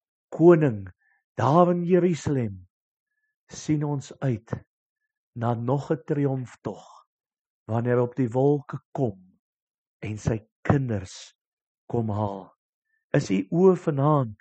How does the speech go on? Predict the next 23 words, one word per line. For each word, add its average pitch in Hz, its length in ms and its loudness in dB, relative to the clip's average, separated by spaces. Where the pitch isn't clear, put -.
gefestig - 640 2
op - 180 -16
die 143 120 2
wolke, 147 500 4
vriende? 110 460 -8
Of - 220 -2
lê 151 300 2
u 127 220 -4
of - 100 -16
sit - 360 -8
u 156 100 -4
ergens 147 580 -4
in 135 300 0
nederlaag, 135 880 2
omdat 131 300 -4
u 151 80 -6
nie 160 200 -4
kan 135 280 -8
dit 156 240 2
wat 160 160 -6
ons 156 220 -8
tans 160 400 -10
deurmaak, 120 640 -2